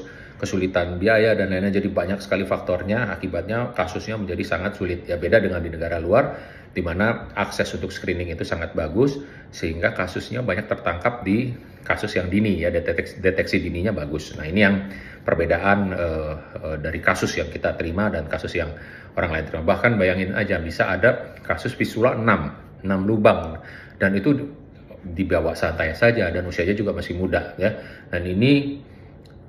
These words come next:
yang membuat saya terus memberikan informasi, edukasi di YouTube. Bagaimanapun tantangannya apapun, ya, saya lakukan karena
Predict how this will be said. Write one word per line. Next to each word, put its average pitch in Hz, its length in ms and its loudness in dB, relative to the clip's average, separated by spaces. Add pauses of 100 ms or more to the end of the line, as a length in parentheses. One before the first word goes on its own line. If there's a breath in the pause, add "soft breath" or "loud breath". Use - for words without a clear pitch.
(260)
yang 98 160 4
membuat 95 240 2
saya 113 160 4
terus 120 400 0 (160)
memberikan 87 400 0
informasi, 90 720 2
edukasi 92 560 -2
di 98 80 0
YouTube. 90 400 0 (320 loud breath)
Bagaimanapun 92 720 2
tantangannya 90 480 0
apapun, 127 720 0
ya, 95 160 2
saya 95 240 0
lakukan 117 320 2
karena 110 320 0